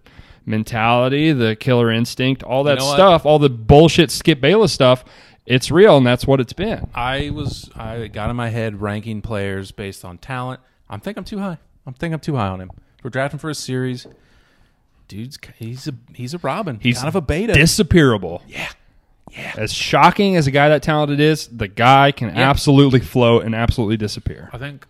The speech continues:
Speaker 2: I would ha-, still have him in the top twenty, just near the back end. I think I'm, it's a little high at, like, whatever it is, fourteen.
Speaker 1: Okay,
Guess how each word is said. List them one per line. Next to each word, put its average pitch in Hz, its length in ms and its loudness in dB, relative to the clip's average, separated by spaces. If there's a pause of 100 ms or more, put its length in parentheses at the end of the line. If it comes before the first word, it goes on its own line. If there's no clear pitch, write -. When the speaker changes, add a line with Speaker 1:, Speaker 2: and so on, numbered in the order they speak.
Speaker 2:
I 123 140 -14
would 117 140 -16
ha-, 107 100 -20
still 123 260 -16
have 117 180 -10
him 113 80 -16
in 110 60 -16
the 104 80 -16
top 104 220 -12
twenty, 131 280 -16
just - 320 -20
near 104 340 -14
the 98 140 -2
back - 320 -8
end. - 240 -20 (400)
I 104 60 -16
think 107 140 -16
I'm, 101 200 -16
it's - 120 -20
a 113 40 -18
little 107 200 -14
high 101 220 -10
at, 95 100 -16
like, 95 180 -20
whatever 95 260 -16
it 87 60 -20
is, 87 120 -20
fourteen. - 600 -20 (1040)
Speaker 1:
Okay, 123 380 2